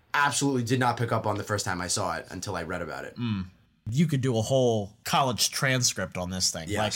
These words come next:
Speaker 2: Like, how it goes over, you know, the black man and, like, a bigger physique, you know what I mean?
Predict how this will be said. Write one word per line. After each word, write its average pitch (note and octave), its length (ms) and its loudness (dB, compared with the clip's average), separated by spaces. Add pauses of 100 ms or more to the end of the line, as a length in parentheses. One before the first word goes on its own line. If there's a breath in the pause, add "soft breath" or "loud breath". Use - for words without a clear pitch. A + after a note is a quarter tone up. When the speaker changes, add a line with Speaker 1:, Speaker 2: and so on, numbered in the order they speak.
Speaker 2:
Like, - 60 -20 (300 soft breath)
how C#3+ 200 2
it A#2 80 -4
goes B2 240 2
over, A2 540 2
you A2+ 80 -8
know, G#2+ 220 -2
the A2 120 -8
black A2 300 0
man A2 320 0
and, G#2 260 -4
like, F#2+ 160 -6
a G2 160 -2 (140)
bigger G#2+ 320 -2
physique, A2 500 -2
you A#2+ 80 -4
know A#2 60 -2
what G#2+ 100 -2
I G2+ 60 -4
mean? G2+ 300 -6